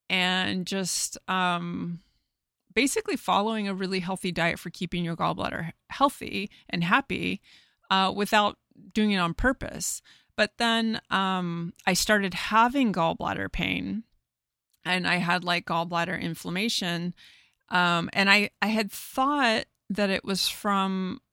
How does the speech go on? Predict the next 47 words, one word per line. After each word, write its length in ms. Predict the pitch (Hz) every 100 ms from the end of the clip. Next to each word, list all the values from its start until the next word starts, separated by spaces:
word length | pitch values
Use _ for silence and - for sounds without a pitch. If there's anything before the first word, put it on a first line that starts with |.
| -
an 120 | 196
antibiotic 840 | 196 190 180 175 170 165 165 - -
that 140 | 180
I 60 | 170
was 200 | 170 -
taking 480 | 185 170 170 175
'cause 140 | 165 185
I 80 | 180
was 120 | -
having 260 | 180 170
chronic 400 | - 180 185 -
U 120 | 165 160
T 200 | - 175
Is, 360 | - - -
and 120 | -
I, 140 | 202 - -
I 120 | 165
looked 360 | 165 180 -
up, 280 | 170 165 - - - _ _ _ _ -
um, 480 | 165 160 180 - -
I 80 | 185
was 120 | 180 185
like, 180 | 180
"What 140 | 185 196
is 120 | 202
going 280 | 208 180 170
on? 280 | 180 170 160
You 80 | 160
know, 80 | 156
why 200 | 160 185
am 100 | 175
I 40 |
having 200 | 170 165
these 120 | 165 -
symptoms?" 540 | 247 226 185 165 165
And 160 | - 170
that, 200 | 180 - _
that 220 | 175 - -
is 200 | 165 170
a, 320 | 170 - - 170
a 80 |
rare 340 | 175 170 165 170
side 260 | - 180
effect 320 | 165 - 165 185
of 60 | -
that 140 | -
medication. 720 | 87 - 233 220 - - -